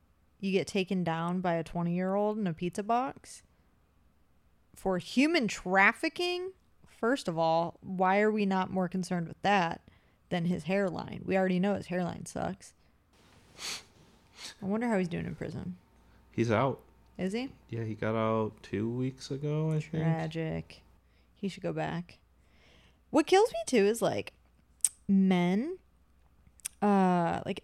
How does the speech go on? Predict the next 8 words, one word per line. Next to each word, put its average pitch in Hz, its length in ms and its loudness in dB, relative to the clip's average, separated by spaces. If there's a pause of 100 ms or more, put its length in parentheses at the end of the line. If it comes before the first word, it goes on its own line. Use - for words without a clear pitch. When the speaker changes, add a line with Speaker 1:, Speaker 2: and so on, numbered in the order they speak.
Speaker 1:
especially 208 520 2
alpha 165 260 0
men 175 320 0
or, 175 80 0
like, 170 180 -2
toxic 175 400 -2
masculinity 170 760 -2
men, 175 480 -2